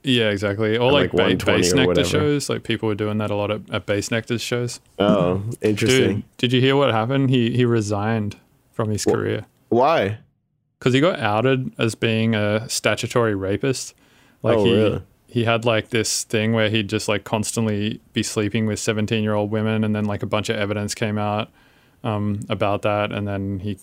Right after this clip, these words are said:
Speaker 1: he was
Speaker 2: That's
Speaker 1: like,
Speaker 2: so
Speaker 1: "Oh."
Speaker 2: weird. That's so weird to me, by the way, the seventeen-year-old thing, because it's like, how, it must be a mental thing, 'cause it's like,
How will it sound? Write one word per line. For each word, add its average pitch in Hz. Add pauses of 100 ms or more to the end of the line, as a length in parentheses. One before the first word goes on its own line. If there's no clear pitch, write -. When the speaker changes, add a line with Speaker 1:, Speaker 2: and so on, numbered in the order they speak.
Speaker 1:
he 113
was 107
Speaker 2:
That's 110
Speaker 1:
like, 101
Speaker 2:
so 254
Speaker 1:
"Oh." 180
Speaker 2:
weird. 180
That's 180
so 233
weird 135
to 143
me, 139
by 135
the 139
way, 139
the 120
seventeen-year-old 123
thing, 131
because 117
it's 107
like, 113 (540)
how, -
it 147
must 170
be 202
a 160
mental 123
thing, 95
'cause 127
it's 135
like, 139